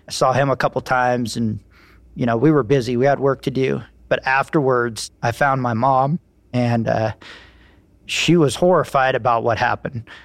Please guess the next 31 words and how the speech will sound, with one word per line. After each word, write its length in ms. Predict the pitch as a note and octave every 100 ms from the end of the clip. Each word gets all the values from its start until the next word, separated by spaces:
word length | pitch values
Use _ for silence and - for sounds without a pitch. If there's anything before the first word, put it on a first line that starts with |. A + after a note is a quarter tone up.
| _ -
Couldn't 200 | F#3 D#3+
imagine 440 | C#3 C3 C#3 B2+
it. 180 | B2 -
In 140 | D#3+ B2
fact, 260 | C3 B2+
she 160 | - D#3+
was 140 | C#3+
at 140 | C3+ B2+
my 100 | B2+
younger 300 | C#3 C3 C3
brother's 640 | C#3 C3+ C3 A#2 - - _
elementary 520 | D#3+ D#3 D3+ - C#3+
school. 440 | A#2+ - - - - _ _ _
And 340 | C3 B2+ B2 A#2+ _ _
it 60 | -
was 140 | C#3
one 100 | D#3+
of 60 | F3+
those 160 | D3+ -
things 240 | E3 C3+
where 160 | C#3+ C#3+
there 140 | C#3
was 120 | B2+
always 260 | C#3+ E3+ C#3
a 60 |
possibility 600 | C3+ F3 C#3+ D3+ D3+ C#3+
something 380 | B2+ - C#3 C#3
like 200 | C3 A#2+
that 180 | C3+ A#2+
could 140 | -
happen, 580 | G2+ C3+ D3+ - B2 A#2